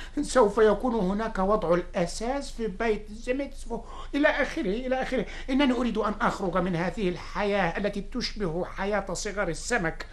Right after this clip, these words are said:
ولو فترة ساعة أو ساعتين. أصبحت أشعر بأنني قديم بلا طعم، كمبسم سيجار قديم. ولقد أمرت بإعداد الجياد والإتيان هنا في الساعة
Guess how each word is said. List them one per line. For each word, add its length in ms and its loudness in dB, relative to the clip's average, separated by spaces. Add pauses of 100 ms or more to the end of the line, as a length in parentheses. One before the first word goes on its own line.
(480)
ولو 340 2
فترة 640 -2
ساعة 580 6
أو 100 8
ساعتين. 600 2 (500)
أصبحت 420 0
أشعر 400 2
بأنني 520 2
قديم 1000 -2
بلا 280 2
طعم، 440 4 (420)
كمبسم 640 2
سيجار 600 -2 (300)
قديم. 500 0 (540)
ولقد 1000 2 (120)
أمرت 280 4
بإعداد 420 2
الجياد 360 2
والإتيان 580 0
هنا 240 0
في 100 -4
الساعة 360 -4